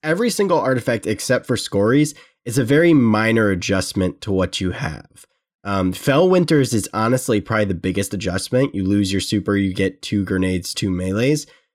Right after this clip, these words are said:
but everything else isn't even as significant as, uh,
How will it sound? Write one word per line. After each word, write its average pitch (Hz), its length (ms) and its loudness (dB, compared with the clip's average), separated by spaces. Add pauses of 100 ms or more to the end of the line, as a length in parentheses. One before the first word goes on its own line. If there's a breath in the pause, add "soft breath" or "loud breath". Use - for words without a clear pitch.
(140)
but - 260 -6
everything 180 540 0
else 107 440 -2 (160)
isn't 143 360 2
even 127 380 2
as 104 340 -2
significant 98 840 -2 (160)
as, 95 580 -4 (260)
uh, 92 340 -4